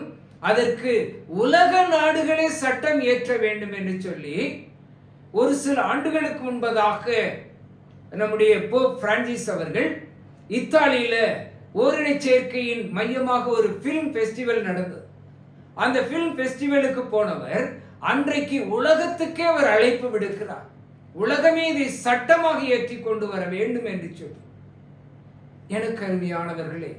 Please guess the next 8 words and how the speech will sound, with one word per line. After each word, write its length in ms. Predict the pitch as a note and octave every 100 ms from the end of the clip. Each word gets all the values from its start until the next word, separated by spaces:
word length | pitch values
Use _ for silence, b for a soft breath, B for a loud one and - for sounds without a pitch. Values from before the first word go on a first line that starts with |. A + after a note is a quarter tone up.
| - - - - - - - - - -
அப்படியானால் 880 | G3 A#3 A3+ F#3 F3 D#3+ D#3+ D#3 - - - - - - - -
இனி 240 | F#3 F#3+ F3+ G3+
என்ன 200 | C4+ D#4
நடக்கிறது, 760 | G3 F3+ A#3+ A#3+ B3 A3+ A3 F#3+ D#3
என்ன 160 | A3+ C4+ G#3+
நடந்து 300 | F#3+ C4+ C#4
கொண்டிருக்கிறது 680 | B3 A3 A3+ A3 A3 A3 F#3+
என்பதை 440 | F#3 F#3+ F#3+ F#3+